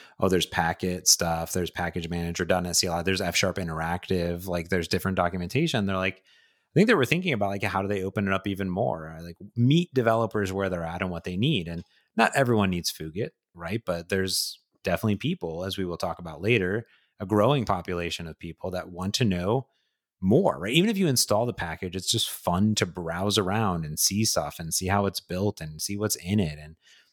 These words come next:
navigate around. So, like, you, some, I guess, I guess it happened this year. You, there was a button that showed up and it's there. Like, the button is there, Frank. It's a button.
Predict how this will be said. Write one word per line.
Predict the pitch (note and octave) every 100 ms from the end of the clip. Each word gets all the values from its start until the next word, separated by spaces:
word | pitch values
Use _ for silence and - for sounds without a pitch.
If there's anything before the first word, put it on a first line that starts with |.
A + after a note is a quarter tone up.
| _
navigate | F#2+ F#2 F#2+ F#2
around. | F2 A2 F#3+
So, | B2+
like, | G2 F#2+ -
you, | F#2+ G2+ G#2+ A#2 B2+ _ _ _ _ _ _ _ _ _ -
some, | - C#3
I | B2
guess, | D3 D3 D3+
I | A2
guess | D3+
it | B2+
happened | B2 A#2
this | B2+ F3
year. | F2+
You, | F2+
there | G2 G#2
was | G#2+
a |
button | F#2 A#2 F3 G2+
that | F#2+
showed | - G2+ F2+
up | A#2+ G2 G2 G#2 -
and | G2+ F#2+ F#2+ G2 _ _ _ _ _ -
it's | G#2+ G2
there. | G2 E2+ D#2
Like, | F2
the | E2+
button | F2+ G#2 G#2 A#2 A2+ - _
is | G#2 G2 F#2
there, | A2+ G#2+
Frank. | - D2+ D2+
It's | -
a | E2+
button. | - F#2 F#2+ B2